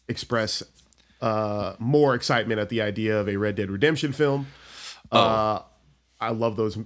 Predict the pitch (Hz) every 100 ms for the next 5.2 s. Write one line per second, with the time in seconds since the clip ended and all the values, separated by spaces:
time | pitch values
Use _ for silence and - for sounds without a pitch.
0 | - 117 104 120 117 117 120 147 160 151
1 | 143 127 131 127 - 127 120 - - -
2 | 147 139 135 151 - - 139 127 117 123
3 | - 123 117 104 104 98 - 107 - 120
4 | - 123 123 110 110 104 101 90 107 104
5 | -